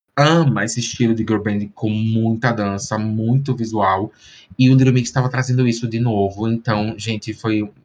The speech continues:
foi uma, algo que chamou muita atenção. Às vezes a gente fala assim, "Ah, o Little Mix não é global", mas o Little Mix é global, sim. E o Little Mix chama muita atenção. É tanto que eu, eu sempre falo que a coragem do Simon pra fazer o Fifth Harmony,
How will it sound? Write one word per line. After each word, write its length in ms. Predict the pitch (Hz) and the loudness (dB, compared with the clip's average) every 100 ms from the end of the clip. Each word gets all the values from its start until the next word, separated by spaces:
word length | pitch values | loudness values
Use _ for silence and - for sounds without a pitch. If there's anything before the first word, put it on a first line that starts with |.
| _ | _
foi 140 | - | -6
uma, 200 | 110 117 117 | -4 -4 -4
algo 320 | 101 107 117 | -2 0 -2
que 120 | 117 | -4
chamou 300 | 110 120 117 | -4 0 0
muita 300 | 107 113 117 | 0 -2 -2
atenção. 680 | 117 139 170 - - 107 113 - - | -4 -2 -4 -2 0 0 0 -6 -14
Às 200 | - 104 | -4 -2
vezes 220 | 110 117 | 2 2
a 40 | 123 | 2
gente 220 | 127 - | 0 0
fala 180 | 120 120 | 0 0
assim, 180 | 139 135 | 2 0
"Ah, 140 | 190 | 0
o 20 | |
Little 240 | 185 160 160 | 2 0 2
Mix 540 | 135 165 170 - - - | 4 4 0 -4 -10 0
não 120 | 127 | 2
é 60 | 131 | 2
global", 400 | 131 127 107 120 | 2 2 2 2
mas 200 | 127 120 | 0 0
o 60 | |
Little 160 | 123 120 | 0 0
Mix 280 | 117 117 - - | -2 -6 -12 -4
é 200 | 117 123 | -2 0
global, 520 | 131 139 120 107 139 | 2 2 2 2 0
sim. 600 | 165 - 113 101 101 117 | -4 -6 -4 -2 -4 -6
E 100 | 113 | -2
o 40 | 113 | 0
Little 160 | 117 | 0
Mix 140 | 117 113 | 0 -2
chama 180 | 120 | -2
muita 500 | 120 113 104 113 117 | -2 -2 -2 -2 -2
atenção. 600 | 120 131 139 - 104 104 104 _ - _ _ _ _ | -2 -2 -2 0 0 0 -4 _ -20 _ _ _ _
É 80 | 117 | 2
tanto 300 | 123 117 143 | 4 2 0
que 100 | 143 | 2
eu, 160 | 135 - | 2 2
eu 140 | 127 | 0
sempre 260 | - 131 170 | 2 0 0
falo 160 | - | -2
que 280 | - 113 107 | -2 -4 -4
a 100 | - | -6
coragem 520 | 120 123 120 120 139 | -2 2 6 6 4
do 100 | 127 | 0
Simon 400 | 135 127 113 110 | -2 0 0 0
pra 180 | 113 117 | -2 -2
fazer 360 | 113 117 104 110 | 0 0 0 0
o 100 | 117 | 0
Fifth 260 | - 113 | -2 -4
Harmony, 560 | 110 104 104 117 156 233 | 0 2 2 0 0 -2